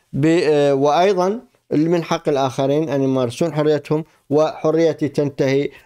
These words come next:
عندما تنتهي حرية الآخرين. أما تأتي أنت وتفرض علي النص المقدس، فهذا أمر لا يجوز بعد الآن، ويجب أن نضع حدا لهذه المسألة.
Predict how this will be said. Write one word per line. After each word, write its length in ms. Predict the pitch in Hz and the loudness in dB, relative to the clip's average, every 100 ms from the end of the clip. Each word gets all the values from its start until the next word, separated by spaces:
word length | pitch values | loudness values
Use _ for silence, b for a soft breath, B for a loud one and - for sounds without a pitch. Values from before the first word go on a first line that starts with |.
| - | -4
عندما 420 | 143 139 135 131 | -2 0 0 0
تنتهي 460 | 123 135 123 127 120 | -2 -4 0 0 0
حرية 300 | 123 120 117 | 0 0 0
الآخرين. 460 | 120 117 117 175 160 | 0 -2 0 -2 0
أما 260 | 139 143 131 | 0 -2 -2
تأتي 420 | 165 160 156 156 | -4 -2 -2 -2
أنت 160 | 180 165 | 0 0
وتفرض 960 | 147 139 - _ _ - 160 156 135 | 2 0 -2 _ _ -4 -2 0 0
علي 320 | 123 135 156 | 2 2 2
النص 360 | 143 135 143 - | 2 0 -2 -2
المقدس، 580 | 151 147 156 151 170 160 | 0 0 -2 -2 -2 -2
فهذا 400 | 123 123 131 123 | -2 0 0 0
أمر 300 | 135 131 - B B B - | 0 -2 -4 B B B -2
لا 440 | 123 135 139 - - | 2 2 0 -2 -2
يجوز 500 | 127 123 127 127 113 | 0 0 0 0 -2
بعد 280 | 110 113 123 | -2 0 0
الآن، 360 | - 143 180 | 0 0 0
ويجب 360 | 156 143 131 123 | 2 0 -2 -2
أن 200 | 135 143 | 0 0
نضع 200 | 156 139 | 0 -2
حدا 420 | - 156 139 139 | -4 -6 -2 -2
لهذه 400 | 117 117 131 127 | 0 0 0 0
المسألة. 500 | 127 147 - 78 | 0 -2 -2 -2